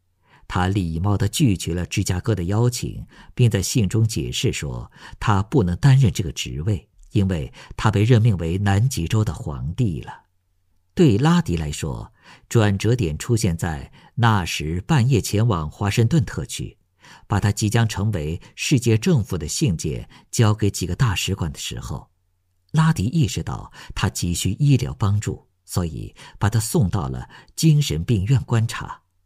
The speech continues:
一九五九年四月，经过三周的观察，哈佛大学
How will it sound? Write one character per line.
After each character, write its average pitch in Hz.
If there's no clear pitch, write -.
一 113
九 98
五 104
九 98
年 85
四 85
月， 67
经 117
过 101
三 110
周 131
的 -
观 131
察， -
哈 113
佛 92
大 85
学 78